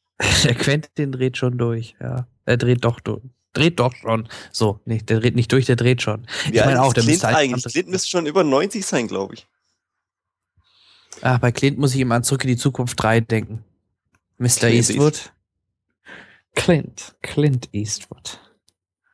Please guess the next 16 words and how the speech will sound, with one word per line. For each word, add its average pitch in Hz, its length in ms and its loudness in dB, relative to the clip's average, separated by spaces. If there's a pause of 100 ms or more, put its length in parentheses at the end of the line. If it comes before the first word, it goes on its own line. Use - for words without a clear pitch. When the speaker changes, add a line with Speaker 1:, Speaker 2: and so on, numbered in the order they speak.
(920)
Speaker 1:
Immer 127 200 2
von 127 180 2
der 131 80 6
Bühne 131 320 4
zerren. 110 300 0
Ja, 120 160 2
Oliver, 131 200 4
die 131 120 0
kriegen 175 240 -2
aber 143 180 0
auch, 151 160 0
muss 165 220 -4
man 139 100 -6
dazu 156 460 -4
ehrlich 139 320 0
sagen, 170 240 0